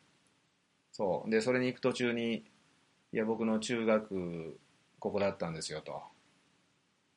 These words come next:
でも今はもうなんか、その敷地を利用して、まあ、宅地になり、別のものがなんか作られてるとかね。で、さらに行くと、もっと近くにここに小学校があったんですよと。っ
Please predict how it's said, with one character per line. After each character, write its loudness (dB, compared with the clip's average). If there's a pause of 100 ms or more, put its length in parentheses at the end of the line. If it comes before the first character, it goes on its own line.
(480)
で 0
も 0
今 0
は -2
も -6
う -10
な -8
ん -12
か、 -8 (1200)
そ -4
の -2
敷 -4
地 -4
を -2
利 -4
用 -2
し -8
て、 -6 (340)
ま -4
あ、 -6
宅 -4
地 -6
に -6
な -8
り、 -4 (340)
別 -4
の -2
も -2
の -4
が -10
な -14
ん -14
か -14
作 -8
ら -4
れ -10
て -20
る -20
と -18
か -8
ね。 -4 (1080)
で、 -4
さ 4
ら 6
に 4
行 -2
く -18
と、 6 (380)
も 0
っ -10
と -4
近 -4
く -6
に -6
こ -8
こ -4
に -2 (200)
小 -2
学 0
校 -4
が -4
あ -8
っ -12
た -6
ん -12
で -18
す -8
よ -14
と。 -16
っ -16